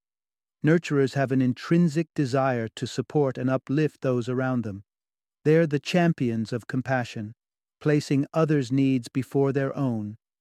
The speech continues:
with the hope of creating a nurturing environment both in the workplace and beyond.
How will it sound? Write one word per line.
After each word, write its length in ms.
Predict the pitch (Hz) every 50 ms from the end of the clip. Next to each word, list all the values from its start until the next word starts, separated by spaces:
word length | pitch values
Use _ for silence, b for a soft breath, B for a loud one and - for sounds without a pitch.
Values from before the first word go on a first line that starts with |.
| _ _
with 180 | _ 127 131 -
the 100 | _ 123
hope 400 | 110 - - 151 143 127 - -
of 160 | 123 113 - -
creating 480 | - 135 127 131 131 127 135 131 135
a 60 | 123
nurturing 580 | 120 120 127 135 139 131 - - 135 131 127 127
environment 720 | 123 117 110 127 127 123 123 120 117 113 113 113 113 113 -
both 260 | - 127 127 120 -
in 140 | 127 120 117
the 80 | 117 110
workplace 680 | 110 131 135 135 - _ - 143 135 135 127 - - - _
and 280 | - 123 123 123 127 113
beyond. 640 | 123 120 117 117 117 113 104 98 95 92 92 92